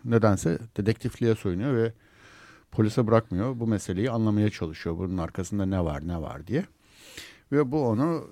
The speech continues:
Dorothy Valens adlı bir şarkıcıya götürüyor. Şarkıcının evine gizlice giriyor. Orada bazı şeyler öğrenmeye başlıyor. Öğrendiği şeyler biraz korkunç şeyler. İşte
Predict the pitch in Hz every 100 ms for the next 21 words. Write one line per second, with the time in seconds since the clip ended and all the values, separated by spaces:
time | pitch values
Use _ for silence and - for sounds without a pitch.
0 | 120 127 123 131 120 123 120 98 - -
1 | 104 90 139 123 113 - - - - -
2 | - - 113 98 - 104 104 107 104 -
3 | _ _ _ - 113 90 87 - 101 135
4 | 104 98 92 95 98 95 92 92 92 90
5 | 87 73 80 85 113 123 120 - 98 90
6 | 90 110 107 - _ _ _ _ 90 87
7 | 87 - 92 90 82 78 80 76 65 90
8 | - 58 57 50 87 87 87 - - 104
9 | 101 - - - - 85 85 - - 113
10 | 101 -